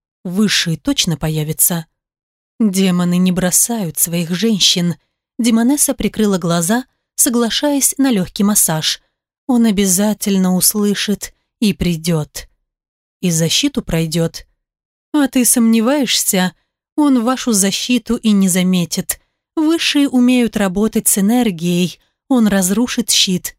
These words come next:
на раз». «Почему ты улыбаешься?» настороженно спросил Ловчий. «Представляю его лицо, когда он узнает, что за сюрприз мы ему приготовили. Клыки у нее в новом образе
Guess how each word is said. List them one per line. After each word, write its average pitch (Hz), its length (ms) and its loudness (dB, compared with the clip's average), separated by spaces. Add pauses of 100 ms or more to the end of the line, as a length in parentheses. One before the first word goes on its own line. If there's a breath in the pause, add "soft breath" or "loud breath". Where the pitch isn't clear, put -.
на 185 200 2
раз». 151 400 -2 (880)
«Почему 170 360 -2
ты 170 140 -6
улыбаешься?» 180 920 -2 (460)
настороженно 247 680 0
спросил 202 520 -2
Ловчий. 190 600 -2 (680)
«Представляю 269 760 0
его 247 180 2
лицо, 240 640 0 (300)
когда 214 360 2
он 214 120 4
узнает, 214 640 0 (120)
что - 280 -2
за 226 120 0
сюрприз 269 760 0 (160)
мы 190 180 4
ему 180 220 2
приготовили. 175 880 0 (500)
Клыки 233 560 0
у 233 80 2
нее 220 440 4
в 190 80 0
новом 202 380 2
образе 185 600 0